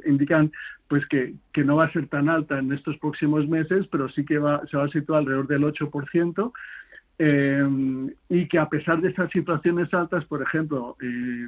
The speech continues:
el pib en Inglaterra, eh, que se publicó hoy, ha sido mejor de lo esperado. Eh, y de los datos malos que he visto hoy ha sido, pues, el de las nuevas viviendas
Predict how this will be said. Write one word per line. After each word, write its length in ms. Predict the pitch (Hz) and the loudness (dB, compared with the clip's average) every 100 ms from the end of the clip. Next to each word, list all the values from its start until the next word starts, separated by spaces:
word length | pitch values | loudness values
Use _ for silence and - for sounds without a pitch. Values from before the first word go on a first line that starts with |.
| - | -10
el 240 | 131 123 120 | -6 -4 -2
pib 360 | 147 147 151 | 4 6 8
en 400 | 156 151 135 123 | 6 2 2 -2
Inglaterra, 760 | 123 120 123 - 156 143 143 160 - - _ - | -2 -4 -6 0 0 2 0 0 -8 -18 _ -4
eh, 220 | 135 123 | -2 -2
que 80 | 143 | -4
se 120 | 143 | -6
publicó 800 | - 120 123 123 143 139 139 - | -4 0 0 2 4 4 2 0
hoy, 340 | 151 151 160 - | 4 8 8 6
ha 100 | 139 139 | -2 0
sido 240 | 143 143 | 2 2
mejor 500 | 143 - 147 139 143 - - - - | 0 -2 0 0 -2 -14 -20 -18 -6
de 180 | 135 135 | 0 0
lo 80 | 127 | 0
esperado. 600 | - 135 151 175 143 - - - - - | -4 2 6 6 4 -4 -20 -20 -14 -2
Eh, 680 | 147 139 135 135 131 131 - - | 2 4 4 2 2 0 -4 0
y 180 | 180 180 _ _ - | 0 0 _ _ -12
de 220 | 151 151 | 0 4
los 140 | 143 135 | 6 4
datos 380 | 165 165 185 147 | 2 2 2 4
malos 520 | 175 180 170 175 170 | 2 4 2 0 -2
que 100 | - | -2
he 40 | 156 | 0
visto 320 | 165 - 175 | 0 -2 -2
hoy 240 | 160 160 | 2 2
ha 80 | 165 | 2
sido, 340 | 156 151 156 151 | 0 0 2 0
pues, 180 | 156 | -2
el 80 | 131 | -2
de 100 | 135 | -4
las 160 | 127 143 | -8 -2
nuevas 280 | 143 147 147 | 0 0 0
viviendas 460 | 143 156 147 131 | 0 0 0 -6